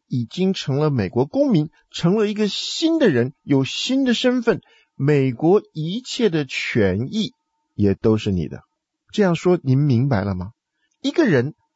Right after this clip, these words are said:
本来是大罪人，怎么可以一悔改就不至灭亡？非但不至灭亡，反得永生呢？这不是因为他的悔改，而是因为神的恩典。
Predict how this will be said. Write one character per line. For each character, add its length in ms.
本 160
来 160
是 160
大 220
罪 220
人， 220
怎 160
么 100
可 200
以 140
一 140
悔 300
改 240
就 280
不 360
至 260
灭 260
亡？ 260
非 300
但 260
不 200
至 200
灭 160
亡， 220
反 280
得 160
永 320
生 380
呢？ 120
这 100
不 220
是 180
因 140
为 80
他 100
的 100
悔 220
改， 220
而 200
是 340
因 140
为 120
神 220
的 80
恩 240
典。 260